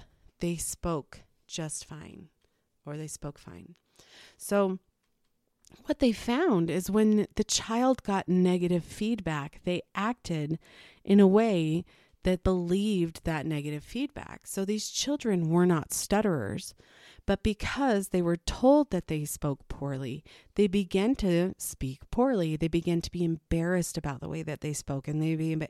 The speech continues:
began to have a really hard time. And some of these kids actually came back several years later with a lawsuit against the university and said that they had been,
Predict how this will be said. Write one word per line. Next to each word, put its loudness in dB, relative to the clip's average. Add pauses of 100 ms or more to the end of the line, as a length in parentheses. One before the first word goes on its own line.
began -2
to -4
have -2
a -4
really -2
hard -4
time. -4 (640)
And -4
some 0
of -2
these -6
kids -8
actually -4
came -2
back -4 (160)
several -4
years -8
later -2
with -8
a -6
lawsuit -8 (960)
against -4
the -2
university -2
and -4
said -6
that -8
they -2
had -6
been, -4